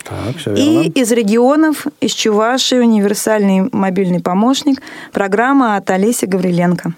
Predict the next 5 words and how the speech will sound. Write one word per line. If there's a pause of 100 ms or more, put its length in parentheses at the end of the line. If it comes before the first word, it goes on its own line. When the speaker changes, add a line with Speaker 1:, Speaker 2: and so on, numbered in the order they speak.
Speaker 1:
Да,
нашего, (140)
м,
общественного
корреспондента.